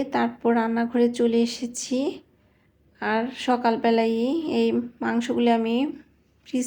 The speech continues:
থেকে বের করে ভিজিয়ে রেখেছিলাম। তো তারপর এই গরুর মাংসে আমি মশলা মেখে ম্যারিনেট করে রেখেছি, রান্না বসাবো আর চিকেন রোস্ট করব। তার জন্য এখন আমি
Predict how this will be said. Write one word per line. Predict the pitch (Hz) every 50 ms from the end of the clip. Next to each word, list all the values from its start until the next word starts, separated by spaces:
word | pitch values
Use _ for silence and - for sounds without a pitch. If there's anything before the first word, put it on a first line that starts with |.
| - -
থেকে | 247 247 240 233
বের | 240 226 233 -
করে | 247 240 240 240
ভিজিয়ে | 240 233 240 240 233 226 226
রেখেছিলাম। | 226 226 - 233 240 - 247 233 226 233 247 330 - - - - - - - - - _ _ -
তো | 277 247 247 240
তারপর | 226 226 233 - - - 226 226 247 247 - - - _ _ _ _ _ _ -
এই | 302 240 220 220 -
গরুর | 240 233 233 240 233 226 226
মাংসে | 226 226 233 - - 247
আমি | 233 233 226 233
মশলা | 226 233 233 - 240 233 233 233 226 226
মেখে | 226 220 226 226 - - 254 226 233 233 233
ম্যারিনেট | 226 226 226 226 226 233 233 226 - -
করে | - 233 226 220 226 233
রেখেছি, | 233 240 - 254 240 - - - - 277 294 339 - - _ _ _ _ _ _ _ _ _ _ _ _ _ -
রান্না | 214 214 220 220 226 226 233
বসাবো | 233 240 240 - 254 233 240 233 233 269 320 349 - - _ - 226
আর | 226 226 233 - - - _ _ _ _ _ _ _ _ _ _ _ _ _ _ _ _ -
চিকেন | - 240 233 - 240 233 233 226 233
রোস্ট | 233 240 240 240 - - - -
করব। | 247 233 226 226 233 254 269 262 -
তার | 226 226 220 220 233 -
জন্য | 233 226 226 226 226 262 285 - - - 233
এখন | 233 240 - 254 233 233
আমি | 220 226